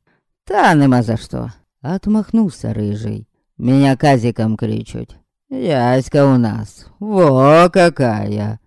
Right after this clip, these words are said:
Он сжал кулачишко и Евдокии под нос сунул. Чуть что не по-ейному, так за левольверу свою!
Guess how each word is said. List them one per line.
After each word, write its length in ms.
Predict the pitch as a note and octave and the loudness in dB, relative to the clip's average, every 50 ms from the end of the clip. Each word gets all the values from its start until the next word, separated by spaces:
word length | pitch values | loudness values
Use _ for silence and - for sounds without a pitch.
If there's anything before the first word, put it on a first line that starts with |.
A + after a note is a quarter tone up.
| _ _ _ _ _ _ | _ _ _ _ _ _
Он 260 | C3+ F#3 A#3 B3+ C4 | -4 0 0 0 0
сжал 340 | A3+ F3 C3+ C3 A#2 A2+ G#2+ | 0 -2 -4 -4 -4 -4 -4
кулачишко 720 | - B2+ B2+ D3 F3 F#3+ - - D4+ D#4 B3+ - - C3 | -2 -2 0 0 0 -2 -2 -2 -4 -4 -4 -4 -4 -4
и 60 | B2+ | -2
Евдокии 560 | C#3 D#3+ F#3 A3+ A3 A#3+ C4+ - - D4 D4 | -2 -2 -2 0 0 0 -2 -2 -2 -2 -2
под 380 | B3 - - C4 A#3+ D#3+ A#2+ B2 | -2 -2 -2 0 0 0 0 0
нос 240 | A#2+ A#2 A2+ G#2+ - | 0 0 -2 -2 -6
сунул. 760 | - - - - - E3 B2 A2+ A2 G#2 G2+ G2+ G2+ - - _ _ _ _ _ _ _ | -12 -20 -12 -8 -6 -4 -4 -4 -4 -6 -6 -6 -8 -10 -14 _ _ _ _ _ _ _
Чуть 640 | - - - - G#2+ B2 B2+ C3+ D3 D3+ D#3+ C#3+ | -20 -16 -12 -8 -4 -2 0 2 4 4 2 2
что 280 | - - - C#3 D3 D#3 | -2 -4 -2 0 2 4
не 160 | D#3+ D#3 D3+ | 4 4 4
по-ейному, 1080 | - D3+ C3+ C3+ A#2 B2 B2 B2 C3 C3+ D3 E3 D#3+ D#3+ D3+ C#3 C3 B2+ B2 B2 A#2+ A2+ - | 2 2 0 0 0 0 0 0 0 0 0 0 0 0 2 2 2 2 2 2 0 -2 -4
так 280 | - B2 C3 D3+ D#3+ C3+ | -4 -4 -2 -2 -2 -4
за 240 | A#2 A2 D3 C#3+ | -6 -2 -2 0
левольверу 1040 | C#3+ C#3 B2 A#2+ B2 C#3+ D#3+ D3+ C#3+ C#3 C3 B2 A#2 A2 B2 D3+ G3+ F#3+ C#3 A#2+ A2+ | 0 0 0 0 0 0 0 2 0 0 0 -2 -2 -2 -2 -2 0 0 0 -2 -4
свою! 680 | - - - A2+ G2+ G#2+ G#2 G#2 G2+ G#2 G#2 G2+ F#2 | -6 -8 -12 -10 -8 -6 -6 -6 -6 -6 -6 -6 -8